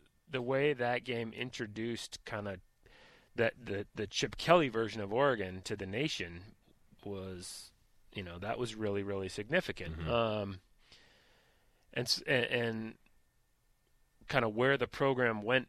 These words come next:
Speaker 1: from there, impacted the way we look ba-, you know, that it, in, in hindsight, we look back and say, "That's when everybody first got a clue of what was to come."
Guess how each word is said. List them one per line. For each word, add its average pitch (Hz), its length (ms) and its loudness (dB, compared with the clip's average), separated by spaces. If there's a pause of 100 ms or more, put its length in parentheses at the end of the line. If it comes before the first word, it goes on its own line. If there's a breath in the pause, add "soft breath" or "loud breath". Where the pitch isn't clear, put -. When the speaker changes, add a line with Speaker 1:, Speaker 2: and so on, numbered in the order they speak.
Speaker 1:
from 117 280 -4
there, 113 720 2 (920)
impacted 131 520 0
the 110 80 -2
way 110 140 2
we 110 120 -2
look 110 200 -2
ba-, - 120 -6
you 123 80 -4
know, 117 120 2
that 113 120 0
it, 120 160 -2
in, 123 380 -2 (100)
in 123 260 0
hindsight, 139 280 6
we 117 60 2
look 123 120 0
back 127 120 2
and 113 80 -4
say, 117 80 0
"That's 117 340 0
when 120 120 0
everybody 110 440 0
first 113 320 -2
got 104 160 2
a 95 40 0
clue 127 480 2
of 98 200 -8
what 110 220 0
was 107 160 -4
to 110 100 -8
come." 123 340 2